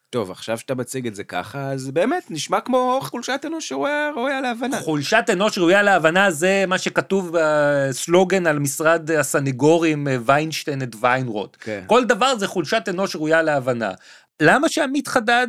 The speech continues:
Speaker 2: בכלל יעלה את הדבר הזה?
Speaker 1: מה זאת אומרת? בשביל, אה, ל-, להראות שגם היועץ המשפטי לממשלה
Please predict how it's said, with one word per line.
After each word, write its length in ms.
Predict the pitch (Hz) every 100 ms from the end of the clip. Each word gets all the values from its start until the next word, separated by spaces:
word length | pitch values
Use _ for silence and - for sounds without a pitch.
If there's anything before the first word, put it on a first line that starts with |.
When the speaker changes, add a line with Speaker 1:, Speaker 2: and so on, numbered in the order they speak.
| 226
Speaker 2:
בכלל 400 | 185 196 226 226
יעלה 280 | 220 220 226
את 100 | 233
הדבר 220 | 226 220
הזה? 300 | 220 185 92 87 _ _ _ _ 98 98
Speaker 1:
מה 160 | 113
זאת 100 | 110
אומרת? 280 | 233 147 110
בשביל, 760 | 104 120 - 127 131 113 107 107
אה, 320 | 107 107 110
ל-, 720 | 113 123 117 113 110 110 110 110
להראות 520 | 117 135 139 107 104
שגם 500 | - 104 147 190 196
היועץ 440 | 135 110 147 170
המשפטי 540 | 151 123 - - - 151
לממשלה 720 | 139 117 113 147 135 107